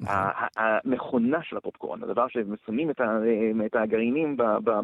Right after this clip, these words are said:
Speaker 2: במכל הקטן הזה, והכל קופץ לזה. העניין הוא שלא צריך,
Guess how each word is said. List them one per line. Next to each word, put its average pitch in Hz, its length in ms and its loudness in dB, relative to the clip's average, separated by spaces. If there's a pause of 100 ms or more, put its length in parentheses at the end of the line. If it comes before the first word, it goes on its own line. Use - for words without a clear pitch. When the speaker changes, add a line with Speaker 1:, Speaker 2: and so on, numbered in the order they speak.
(380)
Speaker 2:
במכל 175 300 0
הקטן 175 320 0
הזה, 156 220 4
והכל 135 300 2
קופץ 226 340 0 (120)
לזה. 160 200 4 (360)
העניין 156 280 2
הוא 339 80 2
שלא 135 720 2
צריך, 220 200 2